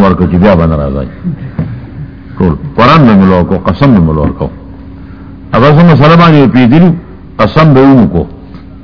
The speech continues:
تیار شو. زیاته اصلاح د هغه زیارت نه شوې ده. ځکه دلته خو د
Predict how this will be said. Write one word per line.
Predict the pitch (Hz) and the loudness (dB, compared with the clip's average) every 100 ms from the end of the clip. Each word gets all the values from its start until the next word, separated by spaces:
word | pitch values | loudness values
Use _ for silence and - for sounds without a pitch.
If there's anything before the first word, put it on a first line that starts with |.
| - | -2
تیار | 117 120 107 | 0 2 0
شو. | 85 71 - - - - - | -2 -8 -12 -20 -20 -20 -6
زیاته | 101 92 101 165 196 165 147 | -4 0 2 2 2 2 0
اصلاح | 107 131 147 | 0 0 2
د | 123 | 2
هغه | 123 110 95 | 2 2 2
زیارت | 104 104 | 0 0
نه | 85 76 | -2 -4
شوې | 78 71 | -6 -10
ده. | 69 - - - - - - 107 | -10 -16 -20 -20 -20 -20 -6 -2
ځکه | 135 135 | 0 2
دلته | 147 143 131 | 2 2 2
خو | |
د | 127 | 2